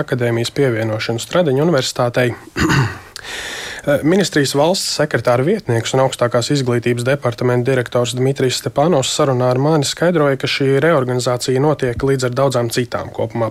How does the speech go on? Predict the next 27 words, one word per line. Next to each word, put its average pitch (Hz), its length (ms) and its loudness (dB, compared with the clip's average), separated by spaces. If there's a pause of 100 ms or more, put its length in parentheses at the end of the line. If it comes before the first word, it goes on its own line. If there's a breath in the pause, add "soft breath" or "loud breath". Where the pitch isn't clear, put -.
piecām. 120 480 2 (480 loud breath)
Piemēram, 160 460 4
jau 185 160 4
ir 135 100 0
lēmums, 143 400 2
ka 131 80 0
no 123 80 0
pirmā 127 320 0
novembra 127 460 2
Latvijas 127 420 -2
Jūras 156 320 0
akadēmija 120 540 -2
tiks - 100 -6
pievienot 113 480 0
Rīgas 120 320 -4
Tehniskajai 120 640 -2
Universitātei, 120 720 0
un, 135 160 0
nu, 190 140 -10 (100)
pēc 131 240 0
būtības 151 540 0
šis 135 240 0
ir 113 180 -2
ļoti 117 220 0
līdzīgs 113 420 -4
lēmums. 113 380 -2 (640 loud breath)
Eh, 147 320 2